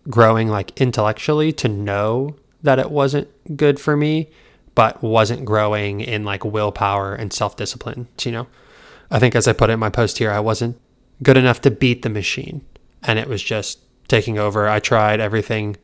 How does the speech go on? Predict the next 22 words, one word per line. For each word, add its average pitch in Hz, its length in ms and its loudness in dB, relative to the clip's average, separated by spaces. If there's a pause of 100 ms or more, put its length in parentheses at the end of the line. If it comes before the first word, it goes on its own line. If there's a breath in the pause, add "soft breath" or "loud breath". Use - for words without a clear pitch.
(320 soft breath)
And 139 120 4
then 160 80 6
once 165 160 2
I - 20 4
realized 123 380 2
this - 100 -8
was 101 140 -10
a - 20 -2
problem, 101 540 -4
like, 117 160 -2
I 110 80 4
realized 120 480 0
it 127 40 -8
was 113 120 -8
a - 20 -8
problem 110 420 -2
in, 104 440 -6 (1300 soft breath)
at - 120 0
some 143 160 6
points 139 280 8
during 104 220 0
college 117 720 6